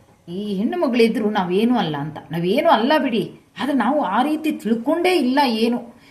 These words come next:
ಯಾವುದು ಗೊತ್ತಿಲ್ಲ. ಆ ಹೆಣ್ಣು ಮಗಳು ಕೇಳುವಂಥ ಪ್ರಶ್ನೆ ನೋಡಿ, ಏನ್ ಚಂದ ಹೇಳ್ತಾಳಂದ್ರೆ,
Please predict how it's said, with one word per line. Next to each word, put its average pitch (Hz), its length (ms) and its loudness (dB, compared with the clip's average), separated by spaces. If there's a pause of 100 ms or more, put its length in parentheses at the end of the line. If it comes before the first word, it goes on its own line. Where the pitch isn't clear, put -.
(160)
ಯಾವುದು 254 440 0
ಗೊತ್ತಿಲ್ಲ. 240 360 -2 (140)
ಆ 170 40 -8
ಹೆಣ್ಣು 180 180 -4
ಮಗಳು 226 240 0
ಕೇಳುವಂಥ 220 440 -2
ಪ್ರಶ್ನೆ 202 380 -4
ನೋಡಿ, 175 320 -4 (720)
ಏನ್ 226 280 -4
ಚಂದ 226 260 0
ಹೇಳ್ತಾಳಂದ್ರೆ, 175 560 -2